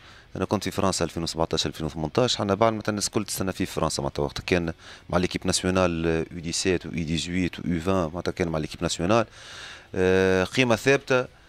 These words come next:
آه، طفل معناتها تمس شويه معناتها مورالمون في ال-، في لي شوا اللي عملهم، معناتها ال-، لي ديسيزيون ولي شوا عمل اللي عملهم. حبيت ولا كرهت معناتها مشى من، من،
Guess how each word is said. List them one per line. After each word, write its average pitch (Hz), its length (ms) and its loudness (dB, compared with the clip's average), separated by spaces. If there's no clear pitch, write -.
آه، 101 600 4
طفل 135 340 2
معناتها 117 260 4
تمس 120 280 0
شويه 120 300 4
معناتها 107 260 2
مورالمون 107 640 4
في - 120 -6
ال-، 95 400 2
في - 140 0
لي 104 120 6
شوا 117 260 6
اللي 104 120 6
عملهم، 104 400 4
معناتها 95 280 2
ال-، 90 200 2
لي 90 140 0
ديسيزيون 98 680 2
ولي 95 160 4
شوا 104 200 6
عمل 92 180 6
اللي 87 120 6
عملهم. 135 380 4
حبيت 110 280 0
ولا 117 120 6
كرهت 110 340 2
معناتها 90 260 2
مشى 92 320 4
من، 92 340 2
من، 87 240 0